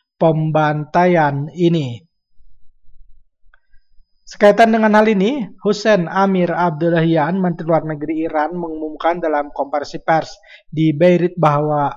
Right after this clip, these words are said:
rezim Zionis tidak dapat keluar sebagai pemenang medan pertempuran ini dan medan pembantaian orang-orang tak berdosa,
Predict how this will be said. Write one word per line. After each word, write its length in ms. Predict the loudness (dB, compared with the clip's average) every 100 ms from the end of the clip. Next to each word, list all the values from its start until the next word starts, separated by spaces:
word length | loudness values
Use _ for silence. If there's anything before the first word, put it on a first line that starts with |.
| _ -20 -18 -20 _ -4
rezim 400 | 0 2 2 2
Zionis 480 | 2 0 -6 -12
tidak 400 | -6 -2 2 2
dapat 480 | 4 0 4 2 2 -2
keluar 480 | 2 4 6 4 2
sebagai 400 | -2 -2 -2 -4
pemenang 640 | -2 -2 0 0 0 -2
medan 480 | -4 -2 0 -2 -4
pertempuran 640 | -6 -6 -6 -2 -2 -2
ini 160 | -6 -8 -12 _ -16
dan 480 | -2 0 0 -2 -4 -10 _
medan 320 | -2 0 0 -2
pembantaian 560 | -2 -2 0 -2 -2
orang-orang 480 | -2 -2 0 -2 -2
tak 240 | -2 0
berdosa, 560 | -2 -4 -4 0 0 0